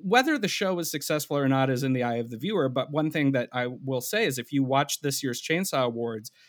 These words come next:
and sort of the, the, um, the narrative of how horror affects us, I was just like, "Well, what, what do I love about this genre?" And that's how I wrote it.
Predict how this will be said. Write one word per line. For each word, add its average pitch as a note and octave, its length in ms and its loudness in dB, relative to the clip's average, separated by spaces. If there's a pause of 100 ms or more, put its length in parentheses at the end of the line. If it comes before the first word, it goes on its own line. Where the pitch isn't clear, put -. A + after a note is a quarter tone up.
(200)
and C#3+ 220 2
sort D3 220 2
of C3+ 160 0
the, B2+ 360 2
the, B2 460 -4
um, A2+ 380 -8 (640)
the C#3+ 260 -4
narrative C3+ 680 4
of A#2 120 -6
how C3+ 300 0
horror C3 380 0
affects F#3 380 -4
us, A2 260 -10
I D3 80 -2
was D#3 140 -4
just - 140 -6
like, F3 160 -4
"Well, E3+ 100 -4
what, F3+ 300 -2 (360)
what G3 180 -2
do F#3 120 2
I F3+ 120 6
love F3 180 2
about E3 280 2
this D#3 140 0
genre?" D3 400 -2
And A2 140 -2
that's D3 200 0
how E3 120 4
I D3 100 4
wrote D#3+ 240 2
it. G2+ 120 -12